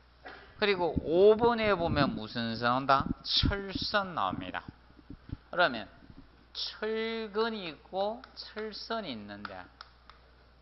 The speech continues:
철근하고 철선의 구분점은 우리 옛날에 철선을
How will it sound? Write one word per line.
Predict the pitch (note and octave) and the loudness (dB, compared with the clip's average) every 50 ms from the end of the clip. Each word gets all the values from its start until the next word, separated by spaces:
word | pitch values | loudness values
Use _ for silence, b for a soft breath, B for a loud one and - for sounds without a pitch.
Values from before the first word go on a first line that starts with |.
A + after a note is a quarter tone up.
| _ - - | _ -20 -16
철근하고 | - - - - G#3 A3 A3 A3+ A3+ A3 G#3 A3 A3+ A3 G#3 G3 F#3 F3 E3+ D#3+ D#3+ D#3 F3 F#3 F#3+ G3 G#3 A#3 - - - - - - - - - - - - - - - - - - - - - | -16 -10 -6 -4 -4 -2 -2 -2 -4 -4 -4 -4 -2 -2 0 0 2 2 0 0 -2 -2 0 0 0 0 -2 -4 -10 -18 -20 -20 -20 -20 -20 -20 -20 -20 -20 -20 -20 -20 -20 -20 -20 -20 -20 -20 -16
철선의 | - - - - - G3 G3 G3 F#3+ F3+ - - - - - G#3 G#3 G#3 G#3 G3 G3 F#3+ F#3 F3+ F3 F3 - - | -12 -12 -10 -8 -6 -6 -6 -6 -6 -8 -8 -10 -12 -10 -4 -2 0 0 0 -2 -4 -4 -4 -6 -8 -10 -12 -12
구분점은 | - G#3+ G#3+ G#3 G#3 G3 F3 D#3 C3+ - C#3 B2+ B2 A#2 A2 - - - | -10 -10 -6 -6 -6 -6 -8 -10 -12 -8 -8 -8 -8 -8 -10 -12 -14 -12
우리 | C#3+ D#3+ F3 F#3 F#3 E3 - - - - - | -10 -8 -8 -8 -8 -8 -12 -16 -16 -12 -10
옛날에 | D3 E3 F3 F3+ F3+ F3 E3 E3 D#3+ E3 - - - - - - - - - - - - - - - - | -8 -6 -4 -2 -2 -2 -2 -6 -10 -10 -16 -20 -20 -20 -20 -20 -20 -20 -20 -20 -20 -20 -20 -20 -20 -18
철선을 | - - - - G#3+ G#3+ G#3+ G3 - - A3+ A3 G#3 G3 F#3 F3 E3 | -16 -14 -10 -8 -6 -6 -6 -6 -4 -2 -2 -2 -2 -4 -6 -6 -10